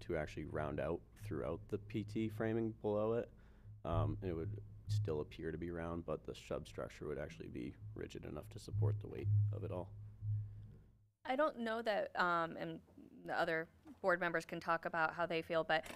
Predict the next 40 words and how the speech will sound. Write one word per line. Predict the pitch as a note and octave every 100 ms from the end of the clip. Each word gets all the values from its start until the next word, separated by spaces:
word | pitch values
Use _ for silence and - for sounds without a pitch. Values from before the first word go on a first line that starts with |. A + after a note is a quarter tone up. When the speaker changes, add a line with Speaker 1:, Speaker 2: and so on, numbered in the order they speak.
| - -
Speaker 2:
as | F#3
long | G3 A3+
as | C4
the | A#3+ G#3
appearance, | E3+ - F3 E3+ G#3
I | F#3
wouldn't | F#3 G3+
necessarily | G#3+ G#3 A3 G3+ F3+
care | F3+ F3
so | F3 F3+
much | F3
about | F#3 D3+
the | F3
substructure, | - E3 - G#3 - C4+ D4 - - -
as | G3 G3
long | F#3 F#3
as | F3
the | - F3
appearance, | - F3+ F3 F3+ -
um, | F3+ E3+ F3 E3
mimics | F3+ F3 E3 - -
what's | E3+ - - -
s-, | - - G#3+ - G3
similar | - F#3 F3+ E3+
now. | E3 D#3+ D#3 F#3 C#4 - - - -
Um, | F3+ F3 E3 E3 - -
I | F3
definitely | F3 F3+ G3 F#3
mi-, | F3+ E3+ -
mimic | F#3+ F3 E3+ -
Richard. | E3+ F3+ E3+
I'd | E3+
like | F3 F#3
to | - F#3+
see | F#3+
this | E3+ E3 -
porch | - E3+ -
kinda | F#3 E3+
stay | -
separate, | E3 - E3 - F3 -